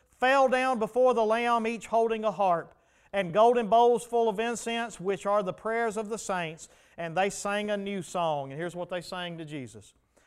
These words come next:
"Worthy are you to take the scroll and to open its seals, for you were slain, and by your blood you ransomed people for God." In other words, you deserve worship. You bought 'em.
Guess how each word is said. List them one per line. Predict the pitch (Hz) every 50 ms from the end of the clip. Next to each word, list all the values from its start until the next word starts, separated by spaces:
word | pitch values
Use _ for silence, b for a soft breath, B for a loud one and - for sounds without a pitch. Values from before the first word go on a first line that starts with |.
| _ _ _ -
"Worthy | 127 123 151 196 220 226 226 214 175 170 160 160
are | 156 151
you | 143 156 170 175 165
to | 139
take | 131 - 185 180 180 175 180
the | 185
scroll | 165 - - 180 156 151 135 120 117 123 _ _ _ _ _ _ _ _ _ _ -
and | 175 165 151
to | 135 135
open | 123 131 160 180 170 180 175 165
its | 160 180 -
seals, | - - - 143 131 120 113 131 _ _ _ _ _ _ _ _ _ _
for | - 151
you | 143 143 170 185
were | 165 156 143
slain, | - - - 180 180 185 185 165 147 127 113 _ _ _ _ _ _ _ -
and | - 165 156 135
by | 147 185 190 208
your | 214 190 196 226 226
blood | 202 180 226 233 240 233 214 196 175 147
you | 156 160 208 247 254 226
ransomed | 190 220 240 254 233 196 - 214 190 175 170
people | - 214 247 247 - 226 208 196
for | 175 - 196 170
God." | 175 220 240 254 247 208 139 104 - _ _ _ _ _ _ _ _ -
In | 170
other | 220 262 262
words, | 247 247 240 233 220 170 - B B B B B
you | B - 196 277 311 285
deserve | 254 262 175 269 302 320 320 302 233
worship. | 240 269 302 320 302 - - 254 - - - _ _ _ _ _ _ _ _ _ _ _ _ _ _ _ _ _ -
You | 151 214 285
bought | - - 285 311 349 349 330
'em. | 254 160 135 123